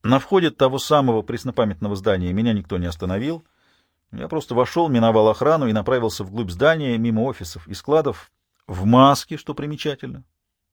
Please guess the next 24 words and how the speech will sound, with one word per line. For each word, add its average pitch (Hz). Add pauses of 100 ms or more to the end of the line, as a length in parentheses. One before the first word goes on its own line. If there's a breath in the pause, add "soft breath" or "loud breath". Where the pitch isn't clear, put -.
(180)
Уж -
не 110
знаю, 120
что 165
там 151
было 147
в 120
голове 135
у 123
охранников, 120
но 110
меня 123
даже 127
не 135
окликнули. 101 (1040)
Хотя, 92
может, 101
у 107
Акеми 107
есть 98
монитор 110
с -
внешними 101
камерами, 80